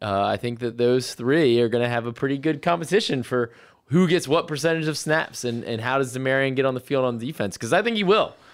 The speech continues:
I think he will. And, and part of that's 'cause injuries, knock on wood, always happen at cornerback. You hope they don't, but they do. Um, and so Demarion's gonna, we're gonna see him on the field this year. I can guarantee that.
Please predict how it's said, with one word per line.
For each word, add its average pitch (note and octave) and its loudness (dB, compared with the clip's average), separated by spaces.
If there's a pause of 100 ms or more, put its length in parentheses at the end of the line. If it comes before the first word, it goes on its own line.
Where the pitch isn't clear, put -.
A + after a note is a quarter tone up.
(160)
I C3+ 2
think D3+ 0
he C#3+ 2
will. A2+ 4
And, G2+ -4 (320)
and A#2+ -12
part D#3 4
of - 4
that's A#2+ 0
'cause G#2 -6
injuries, A2 -4
knock G#2+ -4
on G2+ -2
wood, G#2+ -2
always A2+ 0
happen G2 -6
at E2 -14
cornerback. G2 -8
You G2+ -14
hope G2 -8
they F2+ -6
don't, G#2 -2
but F#2 -6 (220)
they G#2 -2
do. F#2 -2 (420)
Um, G2 -4
and G#2+ -2
so A2 2 (540)
Demarion's D#3 0
gonna, D3 0
we're E3 2
gonna G3 2
see D3+ 0
him A2 0
on G#2 -2
the G2 -6
field G2+ 0
this F2+ -8
year. F2 -6
I F2 -4
can G2+ -10
guarantee F#2+ -4
that. E2+ -10